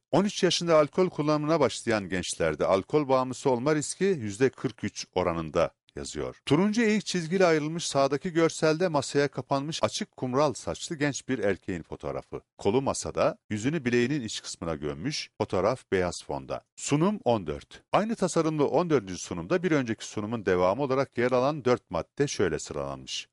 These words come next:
Yapılan araştırmalara göre alkol tüketimine on beş yaşından önce başlayan gençlerde bağımlılık gelişme riski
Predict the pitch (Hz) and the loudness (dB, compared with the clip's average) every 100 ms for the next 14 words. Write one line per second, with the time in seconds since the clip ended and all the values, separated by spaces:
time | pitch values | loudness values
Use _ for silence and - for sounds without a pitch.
0 | - - 214 240 196 185 - 180 175 170 | 0 0 2 2 4 2 0 0 4 4
1 | 208 185 175 196 - 143 - 190 - - | 4 4 4 4 6 4 4 0 0 -4
2 | 131 123 143 180 156 117 - 101 104 101 | -2 -2 -2 0 0 0 0 -4 -2 -2
3 | 95 82 85 90 92 - 110 107 78 76 | -2 -2 0 0 -2 -2 -2 -2 -6 -8
4 | - - 73 69 76 78 101 117 131 160 | -8 -6 -6 -4 -6 4 4 4 0 -6
5 | - 95 85 - 139 147 - - 190 | -4 -4 -4 -2 -2 -2 -6 -2 0